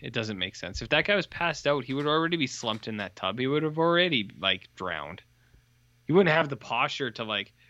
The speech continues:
once he gets bobbed down once, to bob, pop back up. It's like, does this guy not know how, like, human bodies work? He has one, I'm assuming.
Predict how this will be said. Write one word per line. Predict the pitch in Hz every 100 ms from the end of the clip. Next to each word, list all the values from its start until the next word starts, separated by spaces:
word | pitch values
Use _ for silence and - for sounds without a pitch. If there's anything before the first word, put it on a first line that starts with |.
| _
once | 123 127
he | 135
gets | 120 117
bobbed | 107 95 110 131
down | 113 107 104 95
once, | 95 135 -
to | 104
bob, | - 98 98 _ _ _ _ _
pop | - 92 - -
back | 95 92 -
up. | 117 - - -
It's | - -
like, | 123
does | 127
this | 139 135
guy | 147
not | 156 170 143
know | 139
how, | 139 131
like, | 117 110
human | - - - 127 135 135 120
bodies | 110 87 113 139 165
work? | 165 190 254 - - -
He | 127
has | 123 131 208 131
one, | 87 85 104 87
I'm | 104
assuming. | 104 - 160 139 78 104